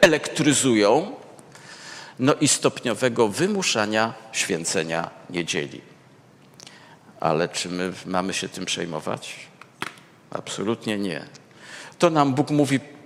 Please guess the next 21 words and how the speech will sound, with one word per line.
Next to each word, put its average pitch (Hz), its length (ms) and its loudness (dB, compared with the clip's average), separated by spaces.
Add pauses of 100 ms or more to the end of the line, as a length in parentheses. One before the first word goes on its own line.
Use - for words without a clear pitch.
(180)
tylko 170 260 4
dlatego, 139 420 4
żebyśmy 127 440 0
nie 120 140 2
byli 113 240 0
zaskoczeni. 98 800 -2 (1040)
I 117 80 4
żebyśmy, 123 600 4 (320)
gdy 127 220 0
pewne 202 340 2
rzeczy 170 240 -2
zaczną 143 440 0
bardzo 135 420 2
doskwierać, 110 920 -2 (500)
pamiętamy 95 640 -2
i 69 120 -8
my, 78 240 -10 (100)
pamiętali, 92 760 -2 (320)
że - 140 -12
wciąż - 600 -8 (100)
jesteśmy 87 720 -4